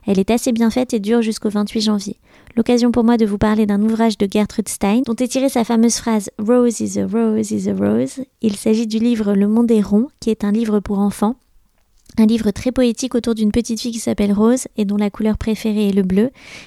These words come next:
et de son ami Willy, qui partent ensemble sur un chemin en quête d'identité.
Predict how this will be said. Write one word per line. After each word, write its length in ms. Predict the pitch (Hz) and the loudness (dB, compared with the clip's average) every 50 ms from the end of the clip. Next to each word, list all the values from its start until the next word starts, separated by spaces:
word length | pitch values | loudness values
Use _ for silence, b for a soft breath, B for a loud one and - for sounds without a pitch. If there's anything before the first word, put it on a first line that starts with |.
| B B | B B
et 100 | 220 208 | 0 0
de 100 | 196 208 | 0 0
son 200 | 202 - 220 208 | 0 0 2 4
ami 240 | 208 208 208 214 214 | 4 6 6 6 6
Willy, 400 | 208 214 226 220 208 220 - - B B B B B B B B B B - | 6 6 4 4 4 2 0 -2 B B B B B B B B B B -4
qui 100 | - 240 | -2 -2
partent 240 | - 277 - - | -2 -2 0 2
ensemble 340 | 247 240 240 - 262 262 247 | 2 2 4 4 2 2 2
sur 200 | 240 - 226 208 | 2 2 4 4
un 80 | 202 196 | 4 4
chemin 320 | - - 233 220 233 247 | 4 4 4 4 4 4
en 160 | 254 240 202 | 4 2 2
quête 180 | 196 - 240 214 | 2 2 0 -2
d'identité. 640 | 208 226 214 214 214 190 - 240 214 - - - | 0 -2 0 0 0 0 0 -4 -6 -6 -10 -12